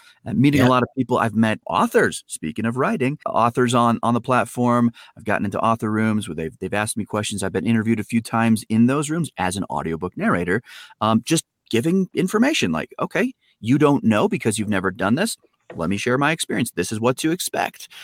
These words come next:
Speaker 1: on, on
Speaker 2: Mm-hmm.
Speaker 1: your end and, and working with an audiobook narrator. What does that look like?" And so they've been very grateful for that. And I've met some,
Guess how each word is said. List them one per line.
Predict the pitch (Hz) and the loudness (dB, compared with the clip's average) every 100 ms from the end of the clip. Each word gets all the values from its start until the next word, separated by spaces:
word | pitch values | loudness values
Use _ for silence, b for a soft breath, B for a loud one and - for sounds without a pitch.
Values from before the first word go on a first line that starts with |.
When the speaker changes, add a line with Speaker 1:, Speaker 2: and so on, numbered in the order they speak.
| B - | B 0
Speaker 1:
on, | 110 | 4
on | 110 123 | 6 4
Speaker 2:
Mm-hmm. | |
Speaker 1:
your | 175 165 | 4 4
end | 98 80 | 4 0
and, | 85 87 | 0 -2
and | 98 98 | -2 0
working | 117 139 | -2 0
with | 139 139 | -2 -2
an | 160 | -2
audiobook | 160 113 98 | 0 0 0
narrator. | 92 85 73 | -2 -2 -2
What | 78 | -2
does | 104 113 | -2 0
that | 120 - | -2 -2
look | 139 - | -4 -4
like?" | 87 64 _ B B B | -6 -6 _ B B B
And | - | -6
so | - | 0
they've | 127 120 | 2 6
been | 127 | 6
very | 113 120 120 | 6 4 4
grateful | 98 147 113 104 | 2 -4 -2 -8
for | - 90 | -6 -2
that. | 95 | -2
And | 160 | -2
I've | 170 160 | -6 -6
met | 165 - | -8 -6
some, | - 170 | -4 -4